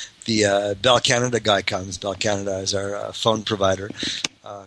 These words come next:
comes knocking on the door. He says, uh, "I need access to your yard. Uh, I have to run a new phone line, uh, because squirrels ate your <laughs> neighbor's phone line." <laughs> And I felt better because it wasn't just my antennas that the squirrels were eating.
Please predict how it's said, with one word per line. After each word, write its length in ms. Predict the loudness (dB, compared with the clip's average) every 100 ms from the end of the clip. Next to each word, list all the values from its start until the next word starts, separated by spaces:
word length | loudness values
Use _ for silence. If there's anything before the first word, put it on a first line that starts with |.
| -10
comes 360 | -8 -6 -8 -4
knocking 340 | -4 -4 -8
on 80 | -8
the 60 |
door. 200 | -6 -4
He 60 | -4
says, 220 | -4 -2
uh, 220 | -4 -6 -6
"I 40 | -6
need 180 | -2
access 420 | 0 2 0 0 -2
to 100 | -2
your 200 | -2 2
yard. 420 | 2 4 2 0
Uh, 200 | -2 -4
I 20 | -6
have 160 | -6
to 80 | -2
run 160 | 0 2
a 60 |
new 160 | 0 0
phone 280 | 4 4 6
line, 340 | 4 4 0 -6 -10 -12 -10 -6
uh, 360 | -4 -4 -8
because 360 | -10 -4 0 4
squirrels 420 | 2 4 4 6
ate 140 | 4 2
your 120 | 2
<laughs> 80 | 4
neighbor's 280 | 4 6 4
phone 300 | 4 4 4 2 2
line." 380 | 2 0 -4 -6 -16
<laughs> 60 | _ -16 -4 2 4 2 0
And 120 | 2
I 100 | 4
felt 240 | 4 2 4
better 220 | 2 2
because 280 | 0 0 0
it 140 | 0
wasn't 320 | 0 0 0
just 340 | 0 2 2 2
my 200 | 0 2
antennas 520 | 0 0 -2 0 -2
that 100 | 0
the 80 | 0
squirrels 320 | 2 4 2
were 80 | 0
eating. 320 | -4 -6 -8